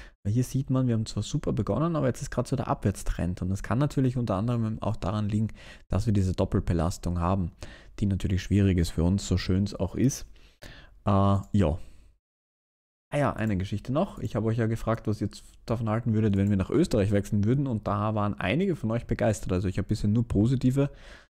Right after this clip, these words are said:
ähm, positive, ähm, Kommentare gelesen. Keiner, der gesagt hat, ich soll, ich soll's nicht versuchen. Deswegen werde ich mich jetzt einfach mal in Sankt Pölten, äh, bewerben.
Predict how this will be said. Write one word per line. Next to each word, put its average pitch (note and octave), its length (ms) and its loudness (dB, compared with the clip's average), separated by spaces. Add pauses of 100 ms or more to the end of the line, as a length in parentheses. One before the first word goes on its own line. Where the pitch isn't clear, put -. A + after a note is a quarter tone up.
(300)
ähm, G#2+ 640 2 (500)
positive, G2 840 2 (380)
ähm, F#2+ 580 -4 (300)
Kommentare G2 500 0
gelesen. G#2 460 0
Keiner, G#2 240 -2
der G2 140 0
gesagt G#2 360 -4
hat, G2 120 -4
ich G2 100 -4
soll, F#2+ 400 -2 (160)
ich G2 140 -2
soll's G2+ 260 0
nicht - 200 -2
versuchen. A2 380 -2
Deswegen G2+ 240 0
werde F#2 160 2
ich - 100 -4
mich G2+ 120 -4
jetzt - 180 -4
einfach F#2 280 -6
mal G2 160 -2
in F#2 100 -4
Sankt F#2+ 260 -6
Pölten, F2 380 0 (680)
äh, F2+ 260 2
bewerben. F#2 580 0